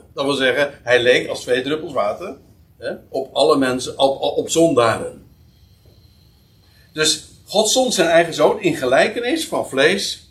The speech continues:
van zonde. En ho-, hoezo dan wel? Wel om de zonde. Vanwege de zo-, de zonde, hoezo? Nou, en o-, om de zonde veroordeelde hij de zonde in het vlees. Kijk, het idee is,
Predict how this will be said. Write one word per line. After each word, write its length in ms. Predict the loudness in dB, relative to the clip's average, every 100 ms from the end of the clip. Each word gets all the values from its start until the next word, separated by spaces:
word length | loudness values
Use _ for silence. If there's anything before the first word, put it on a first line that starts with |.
| -10
van 180 | -6
zonde. 440 | 0 0 0 -6 -10 -14 -10 -6 2
En 220 | 4 4
ho-, 280 | -2 -6 -4
hoezo 500 | 0 2 4 4 4
dan 240 | 2 2
wel? 400 | 2 2 2 0 -4 -4
Wel 200 | 2 4
om 380 | 2 -2 0
de 80 | 0
zonde. 420 | 2 0 0 -8 -20 -4
Vanwege 680 | 4 4 6 4 2 0
de 120 | -2 -2
zo-, 240 | -4 -6 -10 -12
de 120 | -8
zonde, 320 | 0 2 4 2
hoezo? 600 | 2 2 4 4 2 -4 -20
Nou, 340 | -2 2 2 2
en 220 | 0 0 -2
o-, 160 | 2 2
om 260 | 2 0
de 60 | 2
zonde 320 | 0 2 0
veroordeelde 840 | -4 -2 2 2 4 4 4 2
hij 280 | 0 2 2
de 120 | 0
zonde 520 | 2 2 4 0 0 -10 _ _
in 200 | -2 0
het 240 | 0 -2 -4
vlees. 400 | -2 -2 -4 -2
Kijk, 240 | 0 0
het 100 | -6
idee 440 | -16 -2 2 2
is, 320 | 0 -6 -8